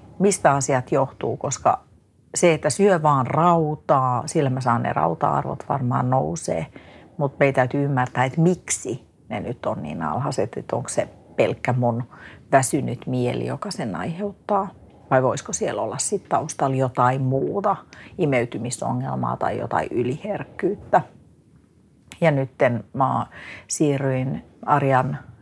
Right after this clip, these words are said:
Mehiläisestä itse asiassa tuonne Neosmart Healthiin, jossa – tehdään kyllä tosi mielenkiintoisia, niinku ihan tutkimuksen pohjalta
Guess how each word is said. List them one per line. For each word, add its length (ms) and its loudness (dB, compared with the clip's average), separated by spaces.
Mehiläisestä 840 -2
itse 260 -4
asiassa 320 -6
tuonne 280 -2
Neosmart 880 -2
Healthiin, 760 -4
jossa – 420 0
tehdään 400 2
kyllä 180 -2
tosi 280 -2
mielenkiintoisia, 1120 -6
niinku 240 4
ihan 220 4
tutkimuksen 600 0
pohjalta 640 0